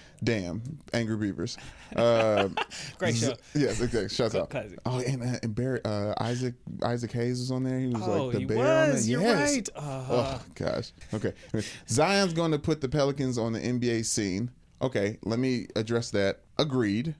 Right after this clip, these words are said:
Speaker 1: Uh, I think Lonzo is going to be somebody who does that. Lonzo Ball,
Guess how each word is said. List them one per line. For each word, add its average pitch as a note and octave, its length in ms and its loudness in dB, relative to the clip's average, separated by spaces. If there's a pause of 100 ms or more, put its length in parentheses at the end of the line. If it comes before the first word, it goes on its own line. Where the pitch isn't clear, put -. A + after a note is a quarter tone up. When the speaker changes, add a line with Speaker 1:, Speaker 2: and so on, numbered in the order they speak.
(280)
Speaker 1:
Uh, G#2 280 4
I G2+ 80 2
think A2 220 -4
Lonzo A#2 580 2
is G2+ 80 -4
going G#2 160 -2
to G2+ 80 0
be G#2 80 0
somebody G2 340 0
who G#2 140 0
does F#2+ 240 0
that. G#2 320 2
Lonzo G#2+ 400 0
Ball, G#2 420 2